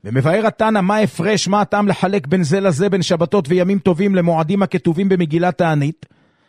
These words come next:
התשובה לכך, הללו שבתות וימים טובים הם מדברי תורה,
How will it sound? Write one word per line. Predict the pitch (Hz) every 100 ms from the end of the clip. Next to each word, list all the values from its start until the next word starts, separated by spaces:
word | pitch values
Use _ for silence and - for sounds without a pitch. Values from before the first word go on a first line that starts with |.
| _
התשובה | 127 - 135 170
לכך, | 208 - 226 -
הללו | 165 190 220 190
שבתות | 196 170 214 185
וימים | 180 190 208
טובים | - 175 208 208
הם |
מדברי | 202 160 156 175 202
תורה, | - 190 214